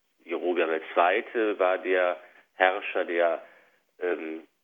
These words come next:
am erfolgreichsten war, wenn man das, die Größe seines Reiches betrachtet. Israel hatte dann seine größte Ausdehnung. Und wir sehen aber jetzt auch, wie die Propheten auftreten,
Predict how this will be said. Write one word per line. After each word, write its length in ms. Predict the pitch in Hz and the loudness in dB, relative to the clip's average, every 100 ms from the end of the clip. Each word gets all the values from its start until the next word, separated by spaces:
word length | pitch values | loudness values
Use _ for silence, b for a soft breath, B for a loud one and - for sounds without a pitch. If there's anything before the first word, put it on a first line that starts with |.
| _ | _
am 120 | 87 | -8
erfolgreichsten 1000 | 85 78 - 117 - 117 110 - - 110 98 | -6 -2 4 4 4 0 0 -4 -18 -6 0
war, 160 | 101 | 2
wenn 100 | 92 | 0
man 180 | 87 82 | -6 -2
das, 120 | 82 - - _ _ | -4 -6 -20 _ _
die 80 | 85 | -2
Größe 540 | 85 110 156 - 127 | 2 4 4 0 -2
seines 300 | 104 104 104 - | 0 0 -2 0
Reiches 320 | 92 101 104 - - | 2 2 -2 -16 -18
betrachtet. 520 | 90 92 90 - 92 | -8 -2 -2 -4 -14
Israel 480 | 73 82 - 76 80 | -14 -18 -12 -8 -8
hatte 200 | 82 82 | -8 -8
dann 180 | 80 80 | -10 -14
seine 180 | - 80 | -14 -14
größte 480 | - 95 - - 62 | 0 0 0 0 4
Ausdehnung. 720 | 95 117 - 117 120 123 131 _ _ _ b b b b b | 4 2 -2 -2 -2 -6 -10 _ _ _ b b b b b
Und 340 | - 104 107 107 B B B B _ _ _ _ _ _ _ | -2 0 0 -4 B B B B _ _ _ _ _ _ _
wir 160 | 107 92 | 0 4
sehen 260 | 110 120 | 4 4
aber 220 | 104 101 | 2 2
jetzt 380 | 101 110 - - | 2 2 -2 -2
auch, 280 | 113 131 131 - | 2 4 2 -4
wie 440 | 113 120 127 123 - - _ _ _ _ _ _ _ | -12 -8 -6 -6 -10 -18 _ _ _ _ _ _ _
die 80 | 117 | -8
Propheten 640 | - 110 - 120 127 - | -2 -4 2 2 2 -4
auftreten, 1040 | - 110 127 - - 127 127 131 143 147 | 4 4 4 -4 -6 -4 -4 -6 -8 -8